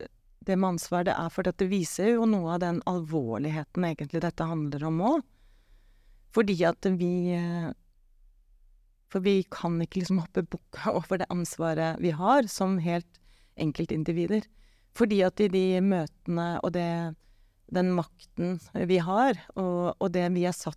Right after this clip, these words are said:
til å gjøre og skal bidra til ute i praksis, em, der er vi liksom avhengig av at hver, hver og en av oss har liksom denne muskelen godt trent og er på plass. At vi liksom, det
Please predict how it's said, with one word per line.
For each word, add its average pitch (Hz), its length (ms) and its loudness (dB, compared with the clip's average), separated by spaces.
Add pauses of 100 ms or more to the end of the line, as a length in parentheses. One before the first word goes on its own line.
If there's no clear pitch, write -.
(100)
til 185 200 2
å 185 60 4
gjøre 180 400 2
og 226 80 -2
skal - 160 -2
bidra 160 420 -2 (520)
til 208 320 2
ute 165 580 0
i 170 420 -2
praksis, - 640 -2 (580)
em, 180 420 -2 (400)
der 196 260 2
er 175 140 2
vi 190 100 0
liksom 202 200 0 (180)
avhengig 170 680 2
av 233 240 4 (400)
at - 140 -4
hver, 185 400 2 (100)
hver 165 560 -2
og - 140 -4
en 160 200 -2
av 180 120 0
oss 214 220 0 (680)
har 190 340 2
liksom 208 320 -2
denne 190 220 2
muskelen 190 640 0
godt 190 220 0
trent 196 340 0
og - 80 -6
er 165 160 -6
på - 120 -8
plass. - 380 -2 (360)
At 190 120 -4
vi 208 100 6
liksom, 196 400 0 (100)
det 208 240 2